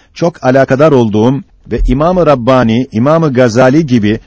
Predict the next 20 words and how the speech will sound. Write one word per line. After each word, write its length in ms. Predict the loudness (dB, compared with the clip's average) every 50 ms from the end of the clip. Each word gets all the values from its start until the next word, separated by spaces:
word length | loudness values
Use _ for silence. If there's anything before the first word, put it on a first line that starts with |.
| _ -6
mühim 380 | -2 -2 0 0 0 0 0
bir 140 | 0 -2 -2 -4
üstadım 500 | -8 -10 -6 -2 0 0 2 2 0 0
olan 320 | 0 0 0 0 -2 -2 -2
Mevlana 540 | -2 -2 0 0 0 0 0 2 0 0 0
Celaleddin'i 800 | 0 0 0 2 2 2 0 0 -2 -2 -2 -2 0 0 -2
ziyaret 480 | -4 -2 -2 0 0 2 2 0 0 -2
için 280 | -4 -2 -2 -2 -2 -2
gitmiştim. 560 | -4 -6 -6 -8 -8 -8 -6 -8 -8 -8 -8 -12 _ _ _ _ _ _ _ _ _ _ _ _ _ _ _ _ _ _
Hem 240 | -2 -2 -2 -2 -4 -8 _ -8
tarihçeyi 540 | -2 0 0 0 0 -2 -4 -2 0 0 0
hayatta 480 | 0 0 0 0 0 -2 _ -2 -2 0 0
insanlarla 680 | 0 0 0 0 -2 -2 0 0 0 0 2 0 0
görüşemediğime 920 | 2 0 0 -2 -2 -2 -2 0 0 0 0 2 2 2 2 2 0 2 2
dair 400 | 2 2 2 2 0 -2 -4 -4
neşredilen 640 | -4 -2 -2 -2 -2 -4 -2 0 0 0 2 2 2
yazı 300 | 0 0 0 0 -2 -4
ki, 260 | -2 -2 -2 -2 -4 -6 _ _ _ _ _ _ -16
ziyaretçilerle 840 | -4 0 2 2 4 4 2 0 -2 -4 0 0 2 2 2 2 0
görüşemiyorum. 880 | 0 0 0 -2 -2 -2 -2 0 0 0 0 0 -2 -2 -4 -6 -10